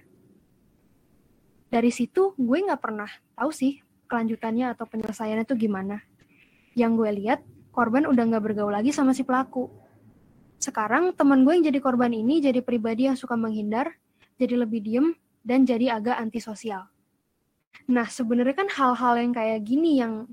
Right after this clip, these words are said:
kita nggak tahu nih seberapa jauh dampaknya dalam kehidupan dia. Mungkin ada nggak sih yang pernah ngalamin kayak gini? Atau ngalamin, "Kayaknya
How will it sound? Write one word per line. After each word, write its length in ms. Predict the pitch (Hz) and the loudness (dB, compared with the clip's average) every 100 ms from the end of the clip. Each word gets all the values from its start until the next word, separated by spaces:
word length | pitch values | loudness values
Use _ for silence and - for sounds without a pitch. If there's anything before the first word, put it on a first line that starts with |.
| - | -8
kita 180 | 262 | -2
nggak 240 | 320 214 - | 0 -2 0
tahu 160 | 311 | 2
nih 100 | 339 | 2
seberapa 480 | 285 254 214 220 - 220 | 0 -4 -4 -6 -6 -2
jauh 220 | 240 294 | 2 2
dampaknya 520 | 240 220 214 262 240 | 2 0 -4 -4 -4
dalam 140 | 220 214 | -4 -4
kehidupan 400 | 214 208 214 220 | -6 -6 -4 -2
dia. 240 | 233 208 _ _ _ _ _ _ _ - | -2 -4 _ _ _ _ _ _ _ 0
Mungkin 260 | 247 269 370 - | 2 4 0 -4
ada 140 | 254 330 | -2 2
nggak 100 | 339 | 2
sih 160 | 254 339 | 0 0
yang 80 | 320 | -2
pernah 240 | 254 240 | -2 -2
ngalamin 320 | 226 220 226 | -2 -2 -2
kayak 180 | 226 220 208 | -2 -4 -4
gini? 320 | 226 277 277 _ _ | 0 0 -2 _ _
Atau 320 | 226 240 254 | -6 -2 0
ngalamin, 640 | 240 214 208 233 254 262 - _ _ | 0 -2 -2 0 2 0 -2 _ _
"Kayaknya 260 | - 240 285 | -4 0 2